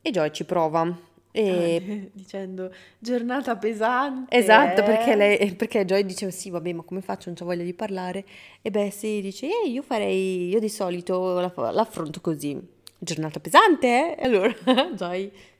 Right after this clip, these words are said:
Speaker 1: "Giornata pesante, eh?"
Speaker 2: Ma non è capace.
Speaker 1: Non è capace. Però, eh, iniziano comunque a parlare di questi, mm, di queste voci che girano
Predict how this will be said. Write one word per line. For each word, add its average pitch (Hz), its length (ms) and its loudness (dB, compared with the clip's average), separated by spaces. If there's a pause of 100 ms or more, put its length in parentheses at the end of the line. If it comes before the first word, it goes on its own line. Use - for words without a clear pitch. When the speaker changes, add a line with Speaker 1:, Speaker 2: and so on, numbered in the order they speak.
(220)
Speaker 1:
"Giornata 180 580 -10
pesante, 262 880 -10 (520)
eh?" - 40 -8
Speaker 2:
Ma 202 160 -4
non 151 160 -6
è 143 60 -8
capace. - 380 -12 (300)
Speaker 1:
Non 180 160 -10
è 147 40 -14
capace. - 320 -18 (480)
Però, 185 440 4
eh, 170 640 2
iniziano 175 400 -4
comunque 175 320 -4
a - 20 -8
parlare 156 360 -6
di 160 100 -10
questi, 160 500 -10
mm, 147 380 -8
di 165 100 -10
queste 170 260 -6
voci 165 300 -6
che 254 140 -6
girano 175 520 -2